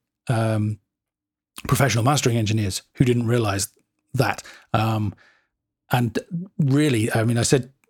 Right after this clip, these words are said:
just before we started, John, that that's one of the things that made me think we should do this episode, is to just kind of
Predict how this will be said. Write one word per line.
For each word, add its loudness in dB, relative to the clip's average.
just 0
before 2
we 2
started, 0
John, 0
that -4
that's -2
one 2
of 0
the 0
things 2
that -2
made 2
me 0
think 2
we 2
should 0
do 2
this 0
episode, 0
is -4
to 0
just -2
kind 0
of -6